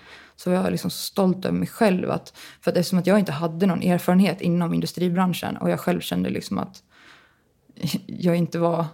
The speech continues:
så duktig som alla andra, liksom. Alltså, det var ju, jag fick anstränga mig för att förstå, förstå mig på saker. Eh, så var jag bara så här chockad över att någon ville anställa mig.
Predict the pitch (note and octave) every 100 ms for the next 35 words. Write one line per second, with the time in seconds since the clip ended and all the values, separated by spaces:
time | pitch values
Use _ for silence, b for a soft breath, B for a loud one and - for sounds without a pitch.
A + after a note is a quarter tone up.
0 | _ _ _ _ - E3+ - E3 F3 F#3+
1 | - - F#3+ F3 E3 - F3+ F#3 G3 -
2 | - - - F3+ F3+ F3+ E3+ E3+ - G2
3 | F3 - - F3+ - F#3+ F3 - - -
4 | D#3+ - - - - - F3 F3+ - E3
5 | - - - - - B B B B B
6 | B B _ - F3 E3+ - - F3 E3+
7 | F#3 F#3 D#3+ - E3 E3 - - F#3 -
8 | E3 - - - F3 E3+ - G#3+ - -
9 | E3+ D#3+